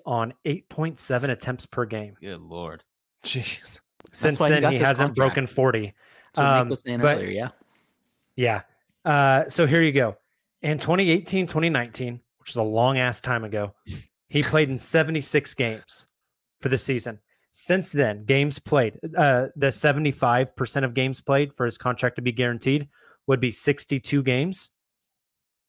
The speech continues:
Speaker 1: Twenty nineteen, twenty twenty, he played fifty-four. The next year,
Speaker 2: Hmm.
Speaker 1: fifty-seven. The next year, fifty-six. And then the next year, forty-five.
Speaker 4: Yeah.
Speaker 1: I don't think he's getting to the sixty-two guys.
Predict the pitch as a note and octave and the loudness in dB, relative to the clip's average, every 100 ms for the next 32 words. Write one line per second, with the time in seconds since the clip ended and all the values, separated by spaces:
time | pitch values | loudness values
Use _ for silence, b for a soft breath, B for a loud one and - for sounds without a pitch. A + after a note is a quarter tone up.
0 | _ _ _ _ _ _ - D#3+ E3 F3 | _ _ _ _ _ _ 2 4 4 0
1 | D#3+ E3+ - D#3+ C#3+ - C#3 A2+ A#2+ B2+ | 0 0 2 0 0 0 0 0 -2 0
2 | B2 - B2+ - B2 - B2+ A#2 A2+ _ | -2 0 -2 0 -4 -2 0 0 -2 _
3 | - B2 B2 - C3+ A#2 - A2+ A#2 G2+ | -6 -2 -2 0 0 0 -2 -4 -6 -2
4 | C3 G#2+ G#2 G2+ A2+ A2+ - B2 - A#2+ | 0 -2 -4 -4 -4 -4 -2 -2 -2 -4
5 | - B2 - E3 - - - _ _ _ | -4 -4 0 0 -2 -10 -10 _ _ _
6 | _ _ _ _ - C#3 C3 C3 B2+ B2 | _ _ _ _ -2 0 2 2 2 0
7 | B2+ B2 - B2+ A#2 - A#2+ A2 G2+ A2 | 0 -2 -2 0 0 -2 -2 -2 -4 -8
8 | G2 F2 - _ _ _ _ _ - - | -10 -16 -20 _ _ _ _ _ -8 -8
9 | - _ _ _ _ _ _ _ _ _ | -10 _ _ _ _ _ _ _ _ _
10 | _ _ - C#3+ C#3+ B2 A#2 G#2 A#2+ A2 | _ _ -2 0 0 -2 -4 -4 -6 -6
11 | G#2 - - - - A2 G2+ G#2+ - | -10 -12 -14 -18 -12 -10 -10 -14 -16